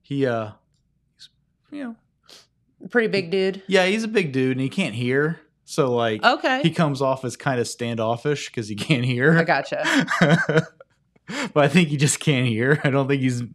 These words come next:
Speaker 1: intentionally being that way.
Speaker 2: Yeah.
Speaker 1: At least that was my experience. You
Speaker 2: Oh,
Speaker 1: know
Speaker 2: that
Speaker 1: who Lou
Speaker 2: happens.
Speaker 1: Ferrigno is, Dylan?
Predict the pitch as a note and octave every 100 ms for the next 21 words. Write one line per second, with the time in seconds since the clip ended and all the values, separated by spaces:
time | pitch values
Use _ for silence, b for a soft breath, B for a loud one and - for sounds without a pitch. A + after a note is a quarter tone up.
0 | B2 D#3+ D#3 C#3+ C#3 D3 C#3+ C3+ C3 C3+
1 | D3 C3 C3 - F3 C#3+ C3+ D3+ - -
2 | - _ F#3 A#3+ G#3 C#3+ A#2+ A2 - -
3 | - - - - E3 F#3 F3 F3 E3+ E3+
4 | E3 E3 E3+ E3 F3 E3+ F3